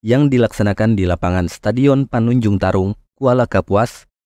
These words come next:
Sabtu, dua puluh delapan Oktober dua ribu dua puluh tiga. Wakil Gubernur saat membaca sambutan Menteri Pemuda Olahraga menyampaikan,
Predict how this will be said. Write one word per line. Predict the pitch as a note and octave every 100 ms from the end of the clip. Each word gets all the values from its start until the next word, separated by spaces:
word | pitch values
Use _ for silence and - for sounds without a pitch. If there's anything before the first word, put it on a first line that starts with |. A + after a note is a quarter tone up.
| _
Sabtu, | - - B2 - C3 C#3 -
dua | G#2 F#2+
puluh | - F#2
delapan | F#2+ F#2 A2 F#2+
Oktober | - F2+ F#2+ F#2
dua | F2+ E2+
ribu | G#2 G#2+
dua | G2 F2
puluh | F2+ E2+
tiga. | F2 D#2 E2+ _ _ _ _ _
Wakil | G2 G#2 - C3+
Gubernur | C#3 B2 A#2 B2
saat | C#3+ - C3 D#3
membaca | - B2+ G2+ -
sambutan | F#2 G2 F#2+ G#2+ A2
Menteri | G#2+ F#2+ - F2+
Pemuda | - A2 B2+ C3
Olahraga | G#2+ G2 G2 F#2 G#2
menyampaikan, | A2+ F2 D#2+ F#2 F#2 G2 G2 A2+